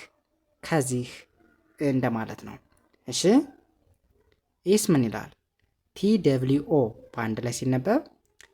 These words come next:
ቱ፣ ቱ። ቱ ማለት ሁለት እንደማለት ነው። ሁለት ለማለት ስንፈልግ ቱ ማለት ይቻላል ማለት ነው። እሺ፣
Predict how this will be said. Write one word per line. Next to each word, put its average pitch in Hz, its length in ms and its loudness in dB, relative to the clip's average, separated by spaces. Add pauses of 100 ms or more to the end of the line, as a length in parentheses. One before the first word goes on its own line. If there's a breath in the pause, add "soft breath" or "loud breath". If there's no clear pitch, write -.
(560)
ቱ፣ - 60 -10 (1080)
ቱ። 180 140 4 (1000)
ቱ 233 220 2
ማለት 156 440 2 (280)
ሁለት 156 440 2
እንደማለት 117 520 -2
ነው። 127 120 -12 (180)
ሁለት 170 300 0
ለማለት 123 360 -4
ስንፈልግ 151 540 -2 (340 loud breath)
ቱ 226 200 4
ማለት 135 380 -2 (400)
ይቻላል 123 720 -4
ማለት 110 340 -12
ነው። - 140 -18 (1500)
እሺ፣ 185 160 0